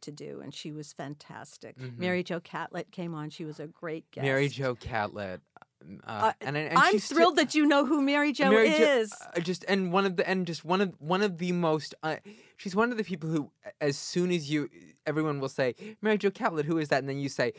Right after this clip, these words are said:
Speaker 2: "This is who it is." And you
Speaker 1: Mm-hmm.
Speaker 2: show a picture, very, a very distinctive looking, very distinctive sounding,
Speaker 1: Yes.
Speaker 2: very funny
Speaker 1: Very
Speaker 2: character
Speaker 1: funny.
Speaker 2: actress
Speaker 1: Very, very
Speaker 2: who,
Speaker 1: funny.
Speaker 2: um, I believe is still active
Speaker 1: Oh,
Speaker 2: because I
Speaker 1: yeah.
Speaker 2: believe I did, I was in Los Angeles doing The Lion in Winter,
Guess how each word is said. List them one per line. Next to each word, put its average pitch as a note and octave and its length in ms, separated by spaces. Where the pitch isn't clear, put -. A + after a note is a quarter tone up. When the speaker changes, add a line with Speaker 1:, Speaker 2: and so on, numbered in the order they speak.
Speaker 2:
"This C3+ 140
is C3 120
who C#3 140
it B2 100
is." A#2+ 220
And C3 80
you F#3+ 60
Speaker 1:
Mm-hmm. G3 100
Speaker 2:
show B2 100
a B2 60
picture, B2+ 320
very, C3 380
a C3 60
very C3 240
distinctive C#3+ 640
looking, A#2+ 380
very C3+ 160
distinctive C#3 480
sounding, B2+ 440
Speaker 1:
Yes. D#3+ 360
Speaker 2:
very C3+ 540
funny G2+ 600
Speaker 1:
Very E3+ 320
Speaker 2:
character C#3 460
Speaker 1:
funny. F#2 120
Speaker 2:
actress F2+ 600
Speaker 1:
Very, F3 400
very D3 280
Speaker 2:
who, C3+ 80
Speaker 1:
funny. C3 300
Speaker 2:
um, G#3+ 180
I G#3+ 80
believe B3 320
is F4+ 100
still F3 180
active D#3 460
Speaker 1:
Oh, F4+ 80
Speaker 2:
because D#4+ 160
I F#4 80
Speaker 1:
yeah. F3 60
Speaker 2:
believe F3 440
I F3 160
did, E3 400
I G3 140
was A3+ 160
in E3 120
Los C3 220
Angeles A#2 320
doing A#2 260
The A2+ 60
Lion A#2+ 300
in A2 160
Winter, C#3+ 400